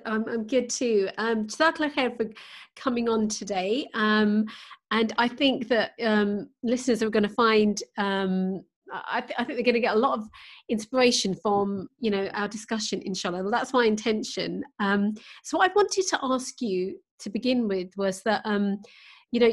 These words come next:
um, you're a public speaker and a research fellow and an author. And, um, that's your full-time occupation. Is,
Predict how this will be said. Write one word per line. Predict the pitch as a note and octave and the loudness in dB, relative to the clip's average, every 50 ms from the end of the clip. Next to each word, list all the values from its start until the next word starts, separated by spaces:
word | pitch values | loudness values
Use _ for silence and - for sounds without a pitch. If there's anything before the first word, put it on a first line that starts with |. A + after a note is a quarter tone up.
| A3+ - A#3 | 4 2 0
um, | A3 G#3+ A3 A3+ A3+ | 2 2 2 0 2
you're | A#3 A#3+ A#3+ | 2 2 2
a | A#3+ | 2
public | - D#4+ E4+ F#4 G4+ - | 0 0 0 0 -2 -4
speaker | - - - C#4 B3+ A#3+ A3 - - A3+ | -6 -6 -4 -2 -2 -2 -4 -4 -2 -2
and | G#3+ G#3+ - - G#3+ | -2 -2 -2 -2 -4
a | G3+ | -2
research | G3 G#3+ G3+ G#3 - A3 G3+ - - - - - | -2 -2 -4 -4 -4 -6 -6 -6 -6 -10 -8 -6
fellow | G#3+ G3+ G3 G3 G3 G3 G3 - _ - | -4 -4 -2 -4 -4 -4 -6 -8 _ -8
and | G3+ G3+ G3 | -6 -6 -6
an | F#3+ F#3 - _ - | -8 -10 -10 _ -4
author. | A#3 A3 A3 G#3+ A3 _ - D3+ - - - - _ - - - - - - _ _ - | -4 -4 -4 -6 -8 _ -10 -8 -8 -10 -12 -14 _ -20 -20 -20 -20 -20 -20 _ _ -4
And, | A3 A3+ A3+ A3 G#3+ G#3+ - - _ | -2 0 0 0 0 -2 -6 -6 _
um, | A#3 A3 A3 A3+ A3+ A3+ A3+ A3+ A3+ | 0 0 2 2 0 -2 -2 -4 -2
that's | C4+ C#4 D4+ D4 - - | -4 -4 -2 -4 -4 -2
your | E4+ E4+ D#4+ E4 - | -2 -2 -2 -4 -6
full-time | D#4+ D#4+ D4+ - - D#4 D4+ B3 B3 | -6 -6 -6 -6 -4 -4 -4 -4 -4
occupation. | - - - - - C#4 C#4+ C4 A#3+ - - F#3 E3 | -6 -8 -14 -12 -8 -6 -6 -6 -6 -6 -6 -6 -6
Is, | F3 E3 - | -8 -10 -12